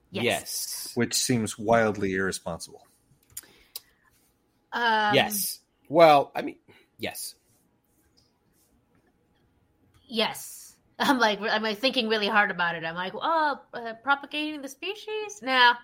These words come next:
Speaker 1: no, fuck it."
Speaker 2: No.
Speaker 1: Yeah, it is extremely risky. Babies are just absolute noise machines.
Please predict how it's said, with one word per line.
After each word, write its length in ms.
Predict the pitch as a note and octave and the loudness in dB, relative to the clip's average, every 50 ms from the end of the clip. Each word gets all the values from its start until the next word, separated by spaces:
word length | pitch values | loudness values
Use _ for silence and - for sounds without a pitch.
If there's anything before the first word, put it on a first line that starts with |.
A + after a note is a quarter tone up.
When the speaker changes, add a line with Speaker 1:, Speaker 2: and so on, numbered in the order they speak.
| - | -2
Speaker 1:
no, 220 | A#3+ A#3 A3+ G#3+ G#3 - | 2 4 6 6 4 2
fuck 180 | G3 F#3+ - | 0 -2 -2
it." 120 | F#3+ - - - - - - - - - | -6 -10 -10 -14 -20 -20 -20 -16 -6 2
Speaker 2:
No. 160 | F3+ F#3 F#3 | 6 8 10
Speaker 1:
Yeah, 200 | F3+ E3+ D#3+ D3+ | 10 10 8 6
it 100 | C4 - - D4 | 2 -2 -4 -4
is 120 | C4 A#3 | -4 -2
extremely 720 | C4 - - - - - - B3 C4+ D4 D4 C4+ B3+ B3 | -4 -4 -4 -6 -6 -6 -2 0 2 2 2 0 0 0
risky. 380 | A3 A#3 C#4 D4 D4 - G3 F3+ | 0 0 0 0 -2 -6 -12 -10
Babies 420 | - A3+ B3 C#4 C4 C4 A#3 F#3+ A3 - - | -6 -4 -2 -2 -2 -4 -6 -8 -8 -6 -2
are 340 | A3 G#3 G3 G3 G3 F#3 - | 0 2 2 2 0 -2 -6
just 340 | - - F#3 F3 - - - - | -12 -16 -14 -14 -16 -16 -14 -6
absolute 600 | A#3 C4 C4 B3+ - - G#3+ G3 G3+ G#3+ G3+ F#3 | -4 -4 -4 -4 -4 -8 -10 -8 -8 -8 -10 -12
noise 400 | F#3 F3+ F3+ F#3 G3 A3+ G#3 - | -14 -14 -12 -8 -6 -6 -6 -6
machines. 760 | D#3+ E3+ D3 - E3 E3 D#3+ E3 E3 E3+ F3+ - - - - | -8 -14 -14 -14 -16 -16 -16 -16 -16 -16 -14 -14 -14 -14 -16